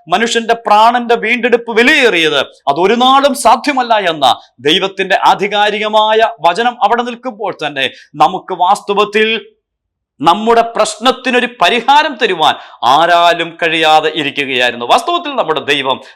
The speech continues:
നമ്മോടുള്ള ബന്ധത്തിൽ ചെയ്ത എന്താണെന്നറിയാമോ? അവിടുന്ന് തൃക്കൈ തുറന്ന് പ്രസാദം വരുത്തുകയായിരുന്നു, തൃപ്തി വരുത്തുകയായിരുന്നു. എങ്ങനെയാ ചെയ്തത്? ഈ പാപം ജീവിതത്തിൽ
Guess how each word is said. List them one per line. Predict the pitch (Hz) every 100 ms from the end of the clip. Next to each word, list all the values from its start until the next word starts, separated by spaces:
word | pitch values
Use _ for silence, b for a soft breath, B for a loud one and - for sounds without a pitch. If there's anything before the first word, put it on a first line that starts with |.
| B
നമ്മോടുള്ള | 131 151 156 156
ബന്ധത്തിൽ | 147 165 170 180 175
ചെയ്ത | 180 190
എന്താണെന്നറിയാമോ? | 185 196 202 208 214 214 214 208 B B
അവിടുന്ന് | 139 196 208 202 220
തൃക്കൈ | 233 - 220 220 196 - 196
തുറന്ന് | 190 180 180 170 160 151 139 120 -
പ്രസാദം | 170 170 165 156 156 151 143 139
വരുത്തുകയായിരുന്നു, | 135 127 127 120 117 117 123 -
തൃപ്തി | 262 - 277
വരുത്തുകയായിരുന്നു. | 254 202 190 147 131 127 120 113 - B 135
എങ്ങനെയാ | 143 156 160 156
ചെയ്തത്? | 175 175 175 180 170 B
ഈ | 160 165 - -
പാപം | 165 175 208 208 196 202 190 170 127 -
ജീവിതത്തിൽ | 151 208 196 202 208 - - 226